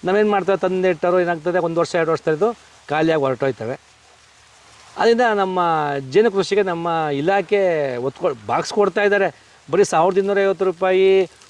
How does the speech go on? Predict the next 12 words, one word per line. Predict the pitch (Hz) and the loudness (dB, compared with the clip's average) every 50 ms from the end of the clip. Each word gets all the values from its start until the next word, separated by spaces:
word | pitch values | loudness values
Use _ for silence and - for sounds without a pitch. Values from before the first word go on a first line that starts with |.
| _ - | _ -6
ಒಂದು | 165 180 190 | -2 0 0
ಸ್ಟ್ಯಾಂಡು, | 165 - - 175 170 175 180 180 185 175 185 180 | -2 0 -2 -2 0 0 -2 -2 -2 0 2 2
ಒಂದು, | 180 180 180 175 170 170 175 170 170 170 170 165 160 160 156 151 147 147 147 143 143 143 139 139 139 139 135 131 131 135 - - _ - - - - - - - _ - | 4 4 4 2 2 0 0 0 2 2 4 4 4 4 4 4 4 2 2 0 0 -2 -2 -4 -6 -8 -8 -10 -12 -16 -20 -20 _ -20 -20 -20 -20 -20 -20 -20 _ -14
ಆ, | - 147 151 147 147 143 139 139 139 135 135 131 131 131 | -6 -4 -2 0 0 0 0 0 -2 -2 -2 -2 -4 -4
ಜೇನು | 127 120 123 165 190 190 180 | -6 -2 0 0 0 0 0
ಬಾಕ್ಸು, | 147 160 165 170 - - - 185 185 | 0 -2 -2 -2 -4 -2 0 0 0
ಜೇನು | 160 127 135 160 175 180 180 175 170 165 160 156 151 143 143 139 135 131 131 127 127 123 123 123 120 117 - | 0 0 0 0 2 2 0 0 0 0 0 0 0 -2 -2 -2 -4 -4 -4 -6 -6 -6 -6 -8 -10 -10 -4
ಕೋಣೆ | - 175 190 196 | -2 0 2 2
ಎಲ್ಲ | 180 170 185 | 2 2 0
ಕೊಡ್ತಾರೆ. | 185 - 180 160 151 - 185 160 135 110 - _ _ _ _ - _ - | -2 -2 -2 -2 0 0 0 0 0 -2 -6 _ _ _ _ -20 _ -8
ಆದರೆ | 160 196 233 262 277 214 | -4 -2 0 0 2 4
ನಿರ್ವಹಣೆ | 196 214 240 262 285 285 294 294 294 285 269 247 226 208 185 175 | 4 4 4 4 2 0 2 2 2 2 2 2 2 2 0 0